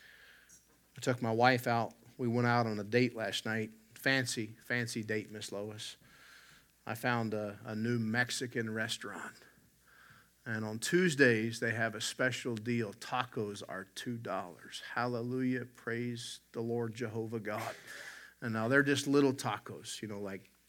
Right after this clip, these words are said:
authentic little tacos. And they have, Brother Eric, fifteen different types of tacos.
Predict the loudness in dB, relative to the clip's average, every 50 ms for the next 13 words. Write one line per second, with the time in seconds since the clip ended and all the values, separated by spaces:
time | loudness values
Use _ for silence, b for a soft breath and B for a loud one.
0 | _ _ _ 2 2 2 2 2 4 4 6 6 4 2 0 0 0 0 0 -2
1 | -2 -2 0 0 0 -2 -6 -12 -10 -8 -6 -6 -6 B B B B B B B
2 | B B B B B _ 0 4 6 8 8 8 10 10 12 12 10 8 6 2
3 | 0 2 2 2 4 6 8 8 8 8 6 4 -2 -10 _ _ _ _ _ _
4 | _ _ _ _ -20 -20 -14 0 2 4 4 4 0 -2 0 2 4 4 4 2
5 | 2 0 0 -4 -6 -4 0 0 0 0 -2 -6 -10 -10 -12 -12 -12 -12 -18 -20
6 | -20 -16 -14 -14 -14